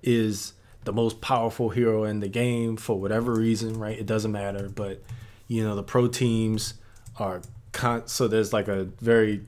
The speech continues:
in-depth picking and banning phase. Like I said, there's five heroes on one team and five heroes on the other.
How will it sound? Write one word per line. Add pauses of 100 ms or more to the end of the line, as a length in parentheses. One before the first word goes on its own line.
in-depth
picking
and
banning
phase.
Like
I
said,
there's
five
heroes
on
one
team
and
five
heroes
on
the
other.